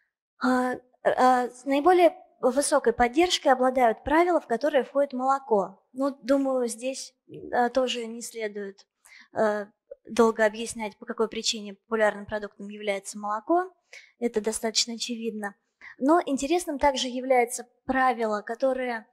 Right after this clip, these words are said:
свидетельствует о том, что творог покупается в два раза чаще вместе с, э, тропическими фруктами.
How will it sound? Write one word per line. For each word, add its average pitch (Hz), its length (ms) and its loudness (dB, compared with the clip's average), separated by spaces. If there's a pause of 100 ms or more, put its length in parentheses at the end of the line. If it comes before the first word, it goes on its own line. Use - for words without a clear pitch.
(120)
свидетельствует 233 680 -8
о 220 100 0
том, 330 300 -4
что 233 440 -4 (840)
творог 247 400 8
покупается 233 560 2
в 226 60 -12
два 240 160 0
раза 233 240 0
чаще 311 380 0
вместе 254 360 -4
с, - 160 -10
э, 233 360 0
тропическими 254 680 -4
фруктами. 214 640 -8